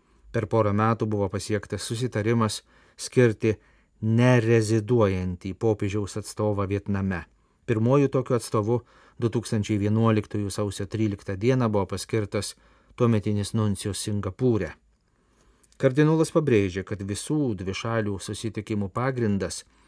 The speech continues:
visada buvo abipusė pagarba ir noras eiti pirmyn, nenutylint savo pozicijų, bet nuoširdžiai aptariant jas ir jų motyvus. Šiame procese visą laiką dalyvavo ir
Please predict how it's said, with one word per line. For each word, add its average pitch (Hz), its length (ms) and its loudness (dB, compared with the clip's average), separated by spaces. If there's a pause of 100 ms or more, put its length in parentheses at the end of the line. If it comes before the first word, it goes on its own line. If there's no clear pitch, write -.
(180)
visada 107 500 -2
buvo 147 520 4 (640)
abipusė 113 500 2
pagarba 104 540 2
ir 113 80 2
noras 113 480 2
eiti 117 320 -2
pirmyn, 107 560 0 (1400)
nenutylint 120 760 4
savo 98 300 -4
pozicijų, 123 640 -2 (480)
bet 107 240 -2
nuoširdžiai 110 800 0
aptariant 117 720 -2
jas 110 480 0
ir 107 160 -4
jų 113 180 2
motyvus. 107 680 -2 (1080)
Šiame 113 320 2
procese 101 540 -2 (420)
visą 110 240 -2
laiką 107 300 -2
dalyvavo 101 480 -2
ir 98 80 -2